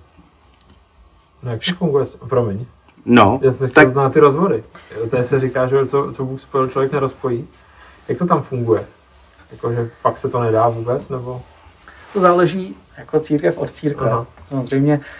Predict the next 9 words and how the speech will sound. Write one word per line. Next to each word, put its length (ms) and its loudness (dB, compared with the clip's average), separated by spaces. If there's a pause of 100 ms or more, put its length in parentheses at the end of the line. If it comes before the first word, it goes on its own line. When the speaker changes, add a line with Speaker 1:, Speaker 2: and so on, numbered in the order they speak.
(480)
Speaker 3:
u 60 -18
katolíků 720 2
to 140 6
je 180 8
nemyslitelný. 920 2 (160)
Speaker 1:
Mhm. 220 -8 (220)
Speaker 3:
Jakmile 300 -4
se 180 0
rozvedeš, 600 -2